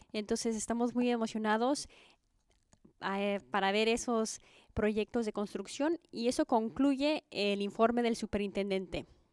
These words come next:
Muy bien, y también a ver si podemos lograr que, mm, la, el personal del mil novecientos noventa y ocho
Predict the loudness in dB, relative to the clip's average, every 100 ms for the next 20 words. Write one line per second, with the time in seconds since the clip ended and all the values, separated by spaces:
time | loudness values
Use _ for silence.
0 | _ -4 -2 0 0 -2 -2 0 2 2
1 | 4 4 2 -2 0 2 2 2 0 0
2 | 2 0 4 2 2 2 2 0 -8 -20
3 | _ -12 -12 -14 -18 -12 -2 0 0 0
4 | 0 0 4 4 4 2 2 2 2 2
5 | 0 -2 0 0 2 0 2 0 0 -2
6 | -2